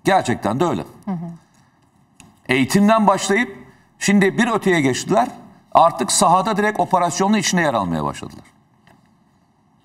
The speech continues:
Speaker 1: Tabii biz onları nasıl görüyoruz? Biz onları direkt özel kuvvet personeli olarak görmüyoruz. Çoğunlukla paralı asker olarak görüyoruz.
Speaker 2: Paralı askerler.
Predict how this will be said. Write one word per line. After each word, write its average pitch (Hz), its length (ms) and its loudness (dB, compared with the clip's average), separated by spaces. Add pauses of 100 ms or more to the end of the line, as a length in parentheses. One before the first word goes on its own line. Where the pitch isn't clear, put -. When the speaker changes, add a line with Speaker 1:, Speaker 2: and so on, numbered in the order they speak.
(440)
Speaker 1:
Tabii 170 200 0
biz 196 120 2
onları 208 280 2
nasıl 220 200 2
görüyoruz? 135 520 0 (480)
Biz 220 160 2
onları 170 380 0 (640)
direkt 226 300 -2
özel 185 280 2
kuvvet 196 400 0
personeli 165 380 -2
olarak 170 220 -4
görmüyoruz. 92 520 -4
Çoğunlukla 226 420 -2
paralı 156 320 0
asker 139 220 -4
olarak 87 300 -4
görüyoruz. 71 280 -4
Speaker 2:
Paralı 170 180 -4
askerler. - 420 -10